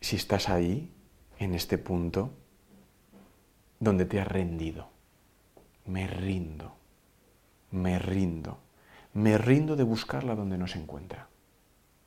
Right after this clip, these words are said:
Siempre tienes acceso a ese estado de paz,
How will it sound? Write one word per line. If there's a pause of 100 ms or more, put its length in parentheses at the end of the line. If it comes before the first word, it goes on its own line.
(2250)
Siempre
tienes
acceso
a
ese
estado
de
paz,